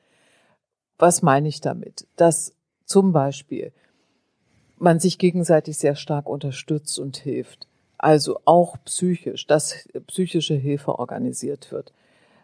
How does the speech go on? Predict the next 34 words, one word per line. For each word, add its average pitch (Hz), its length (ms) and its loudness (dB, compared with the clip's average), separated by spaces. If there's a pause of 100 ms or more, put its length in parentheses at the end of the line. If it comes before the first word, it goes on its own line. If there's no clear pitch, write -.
(120)
Ähm, 147 280 4
wir 147 120 6
haben 156 140 4
das 156 220 2
jetzt 156 220 0
bei 139 360 2
Wladimir, 139 560 -2
äh, 135 400 -4
Golod 151 400 4
gesehen, 143 380 0
der, 135 340 2
der 135 160 -2
beschrieben 147 540 -6
hat, 143 160 -4
dass 131 100 -4
selbst - 400 0
psychologische 135 640 -8
Hilfe 139 320 -4
für 139 240 2
Soldaten, 135 640 4 (800)
wenn 147 280 4
die 156 280 2
ein, 143 340 0
eine 147 300 0
Woche 165 480 2
aus, 160 240 4
äh, 135 280 2
von 165 180 -2
der 151 80 6
Front 180 400 0
kommen 170 400 0
und, 160 380 -2
und 143 360 -6
wirklich 160 300 -2